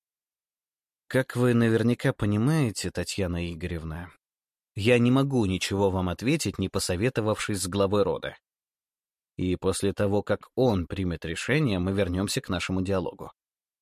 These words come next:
Или прервем переговоры и сделаем вид, будто ничего такого не было, предложил я.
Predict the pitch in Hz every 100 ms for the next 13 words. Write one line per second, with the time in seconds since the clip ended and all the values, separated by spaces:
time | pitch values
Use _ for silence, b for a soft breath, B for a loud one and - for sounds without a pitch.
0 | _ - 175 185 160 156 139 120 110 104
1 | 104 110 113 107 98 107 107 104 104 104
2 | 98 104 - 104 98 107 101 104 - 95
3 | 95 85 78 85 131 143 _ _ _ _
4 | _ - 101 104 92 85 71